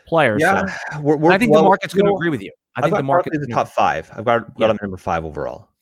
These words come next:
Speaker 1: Yeah,
Speaker 2: So
Speaker 1: I,
Speaker 2: are
Speaker 1: I
Speaker 2: we, are we, are we just locking in C M C then, one oh one? I mean, when he was on the field last year, he was friggin' elite. He was C M C,
Speaker 1: Yeah.
Speaker 2: but we talked, he had a full, a full season injury.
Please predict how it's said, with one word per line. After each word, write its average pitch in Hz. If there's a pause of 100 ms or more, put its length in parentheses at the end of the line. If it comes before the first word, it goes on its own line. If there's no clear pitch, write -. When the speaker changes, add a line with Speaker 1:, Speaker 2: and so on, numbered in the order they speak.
(360)
Speaker 1:
Yeah, 107
Speaker 2:
So 143
Speaker 1:
I, 214
Speaker 2:
are 156
Speaker 1:
I 170
Speaker 2:
we, 262
are 160
we, 208
are 180
we 254
just 302
locking 139
in 127
C 123
M 110
C 101
then, 104
one 107
oh 107
one? 104
I 117
mean, 117
when 135
he 160
was 151
on 175
the 165
field 131
last 120
year, -
he 90
was 82
friggin' 110
elite. 92
He 85
was 85
C 101
M 85
C, 82 (220)
Speaker 1:
Yeah. -
Speaker 2:
but 92 (400)
we 107
talked, 127
he 107
had 107
a 107
full, -
a 104
full 113
season 107
injury. 127